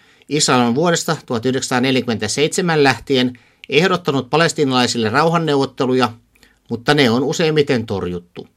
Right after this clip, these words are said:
Tarjolla olisi nytkin kahdenkeskisissä neuvotteluissa itsenäinen Palestiinan valtio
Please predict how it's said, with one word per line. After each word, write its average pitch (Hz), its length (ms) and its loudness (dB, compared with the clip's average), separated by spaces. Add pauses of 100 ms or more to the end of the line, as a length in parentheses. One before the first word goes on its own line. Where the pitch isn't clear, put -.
(500)
Tarjolla 131 420 6
olisi 151 240 -2
nytkin 175 520 2
kahdenkeskisissä 143 920 0
neuvotteluissa 127 760 0
itsenäinen 113 500 -2
Palestiinan 113 540 -2
valtio 139 540 0